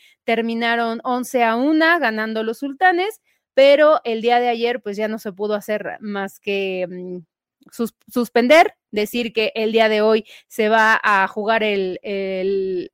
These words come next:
por cuarta vez a las siete y media. El único que se salvó este fin de semana fue el de Guerreros contra Oax-, Guerreros de Oaxaca contra Piratas de Campeche, que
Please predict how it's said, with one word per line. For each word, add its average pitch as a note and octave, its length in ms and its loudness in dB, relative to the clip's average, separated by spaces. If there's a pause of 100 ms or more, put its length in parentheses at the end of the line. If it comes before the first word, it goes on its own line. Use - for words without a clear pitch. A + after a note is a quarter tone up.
(180)
por G#3 220 -4
cuarta A#3+ 340 2
vez F#4+ 320 2 (140)
a B3+ 100 4
las C#4 180 4
siete D#4+ 360 0
y C#4+ 100 2
media. A#3+ 500 -2 (380)
El D4 260 2
único G#4+ 500 4
que A#3+ 100 -2
se A3+ 80 -8
salvó A#3 320 0
este B3 220 -2
fin B3 180 -6
de A3+ 80 -4
semana A#3 460 -4
fue A3+ 160 -2
el A#3 60 -4
de A3 100 -2
Guerreros G#3 420 -2
contra G3 340 -4
Oax-, G3 280 -2 (300)
Guerreros C4 400 4
de D4+ 60 4
Oaxaca B3 460 0
contra C4 500 2
Piratas A3 420 -2
de A3 100 -6
Campeche, D#4+ 640 0 (560)
que B3+ 340 6